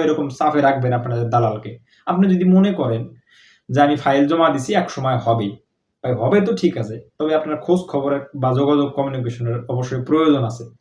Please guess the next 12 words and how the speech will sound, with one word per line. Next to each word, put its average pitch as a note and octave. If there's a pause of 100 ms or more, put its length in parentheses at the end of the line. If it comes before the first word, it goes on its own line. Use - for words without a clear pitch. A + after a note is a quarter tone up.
(380)
এখন C3
কথা D#3
হয়েছে, E3
আপনি E3
ফাইল C#3+
নিয়ে C#3+
বসে C3
থাকলেন, C3 (500)
এটা F3+
কোনো B3+
সময় D#3
হয়, G#2